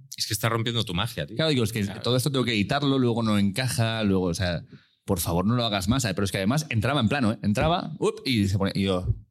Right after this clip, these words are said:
Speaker 2: "Pero, ¿qué haces?". <laughs> ¿No? O sea, era muy loco. Bueno, y me hizo caso, pero estábamos, eh, estaba hablando con la, con la persona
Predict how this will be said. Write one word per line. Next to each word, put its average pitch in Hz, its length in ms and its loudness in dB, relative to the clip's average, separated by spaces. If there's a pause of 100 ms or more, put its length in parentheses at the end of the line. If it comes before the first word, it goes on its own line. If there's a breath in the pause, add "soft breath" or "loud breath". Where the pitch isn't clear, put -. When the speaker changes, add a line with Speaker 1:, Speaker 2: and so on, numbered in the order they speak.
(200)
Speaker 2:
"Pero, 85 440 0 (600)
¿qué 180 80 0
haces?". 113 320 0
<laughs> - 0 -
¿No? 139 120 2 (180)
O 175 40 2
sea, 170 140 2
era 175 120 0
muy 143 140 2
loco. 120 160 0 (480 loud breath)
Bueno, 160 180 2
y 123 40 4
me 123 100 2
hizo 151 200 0
caso, 190 460 0 (880)
pero 123 220 2
estábamos, 117 640 2
eh, 104 340 -2
estaba 110 260 0
hablando 127 240 2
con 135 100 0
la, 131 240 -2
con 135 120 -2
la 139 80 0
persona 160 400 0